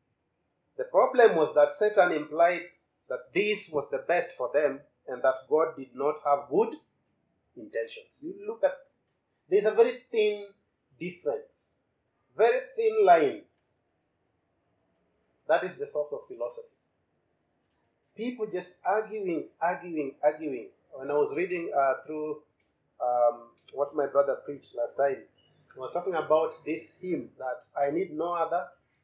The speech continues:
argument, I need no other plea. It is enough that Christ died and that he died for me. Now, another characteristic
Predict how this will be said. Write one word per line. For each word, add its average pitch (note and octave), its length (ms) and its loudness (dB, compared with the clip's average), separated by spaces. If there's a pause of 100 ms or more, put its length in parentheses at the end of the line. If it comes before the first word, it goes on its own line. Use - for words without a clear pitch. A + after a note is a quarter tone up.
(340)
argument, F#3+ 720 4 (140)
I D3 120 2
need F#3 240 0
no G3 160 2
other F#3 340 2
plea. F3+ 400 -8 (180)
It D3 100 -10
is C3+ 60 -6
enough D#3 360 0
that - 240 -2
Christ A3+ 400 2 (960)
died D#3 320 4
and C3+ 160 0
that C#3 240 0
he C#3+ 80 -6
died F3 480 4 (560)
for A#2 160 -6
me. G#2 100 -16 (1900)
Now, E3 400 4
another G#3+ 300 4
characteristic G#3 680 0